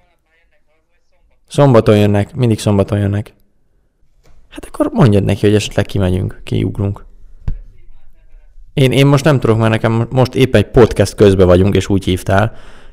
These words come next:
Írjál neki. Na jó van, majd meg-, megbeszéljük. Írok majd Csabinak. Na, cső. Bocsánat, nem itt vagyok.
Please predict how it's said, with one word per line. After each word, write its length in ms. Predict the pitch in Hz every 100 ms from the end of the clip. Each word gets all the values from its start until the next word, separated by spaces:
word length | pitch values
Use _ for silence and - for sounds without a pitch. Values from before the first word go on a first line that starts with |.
| - -
Írjál 320 | 262 120 95
neki. 420 | 95 - 98 110 - - - - - - - - -
Na 180 | 135
jó 180 | 156 101
van, 160 | 92 90
majd 220 | 101 110
meg-, 240 | 117 113
megbeszéljük. 720 | - 117 104 98 87 90 -
Írok 220 | 117 104 104
majd 140 | 98
Csabinak. 480 | 98 98 98 110 _ _ _ _ -
Na, 320 | 110 104 - _ _ _
cső. 480 | - 123 107 - _ _ _ _ _ _ _ _ _ _ _ _ _
Bocsánat, 440 | 113 107 - 110
nem 80 | 107
itt 100 | 107
vagyok. 300 | 107 107